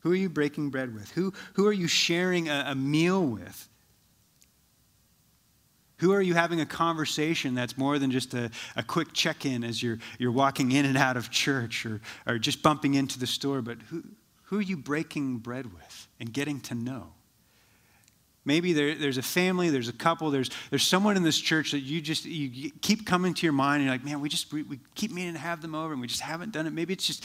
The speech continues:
the Lord's just like, "Now's the time to do it." And here's the other thing, and I, I think this is helpful. So if a-, any of you in here are like, "You know what, we're gonna get together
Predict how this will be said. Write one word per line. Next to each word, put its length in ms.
the 40
Lord's 220
just 140
like, 160
"Now's 300
the 60
time 360
to 100
do 240
it." 180
And 80
here's 260
the 120
other 180
thing, 240
and 100
I, 140
I 60
think 180
this 160
is 120
helpful. 280
So 140
if 80
a-, 40
any 440
of 100
you 160
in 140
here 260
are 60
like, 180
"You 100
know 120
what, 80
we're 80
gonna 140
get 140
together 420